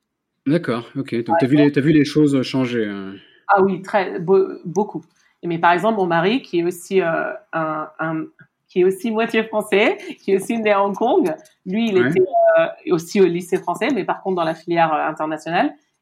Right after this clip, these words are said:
Speaker 2: il m'a dit que, tu vois, il se faisait engueuler par les profs s'il utilisait des mots, euh, en cantonais. Donc ça, c'est,
Speaker 1: Mhm.
Speaker 2: ça, c'est, c'est, c'est pas possi-, ce serait pas possible aujourd'hui. C'est, c'est complètement,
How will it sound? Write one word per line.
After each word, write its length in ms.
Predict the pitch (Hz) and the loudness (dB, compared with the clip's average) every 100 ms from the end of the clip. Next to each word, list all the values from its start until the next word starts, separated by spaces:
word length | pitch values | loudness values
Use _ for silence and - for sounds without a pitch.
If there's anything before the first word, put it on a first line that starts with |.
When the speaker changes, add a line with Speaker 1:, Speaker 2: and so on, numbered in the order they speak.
| _ | _
Speaker 2:
il 100 | 185 | -4
m'a 140 | 165 160 | -2 -4
dit 260 | 160 240 | -4 -6
que, 360 | 208 156 139 - | -2 -4 -4 -10
tu 100 | - | -16
vois, 80 | - - | -12 -10
il 100 | 185 | -10
se 100 | - | -2
faisait 400 | 180 160 214 - | 0 2 2 2
engueuler 420 | 185 175 170 208 | 0 2 2 2
par 180 | 214 165 | 4 2
les 100 | 156 | 0
profs 320 | - 214 339 - _ _ | 0 2 2 -2 _ _
s'il 560 | - 180 175 165 165 160 | -10 -6 -4 -6 -6 -6
utilisait 420 | - 160 160 220 | -6 -6 -2 0
des 120 | 190 | 0
mots, 280 | 170 190 190 | 2 0 0
euh, 60 | |
en 140 | 147 143 | -2 -2
cantonais. 460 | 170 165 254 208 - _ _ _ _ _ _ - | -4 -4 -2 -2 -6 _ _ _ _ _ _ -18
Donc 100 | - | 0
ça, 200 | 214 147 | 2 4
c'est, 180 | 139 | 2
Speaker 1:
Mhm. 160 | 127 131 _ _ 202 | 0 -4 _ _ -8
Speaker 2:
ça, 120 | 196 | -6
c'est, 140 | - | -8
c'est, 320 | - - - - | -8 -6 -6 -8
c'est 160 | - - | -14 -2
pas 160 | 127 | 0
possi-, 340 | 196 208 214 196 | 2 0 0 -4
ce 60 | |
serait 140 | 185 165 | -2 0
pas 120 | 151 | 2
possible 380 | 196 208 269 180 | 2 2 2 2
aujourd'hui. 340 | 165 156 160 | 0 0 -2
C'est, 200 | - - | -2 -6
c'est 120 | - | -4
complètement, 680 | 139 147 151 147 139 - - | -4 -2 -4 -2 0 0 -4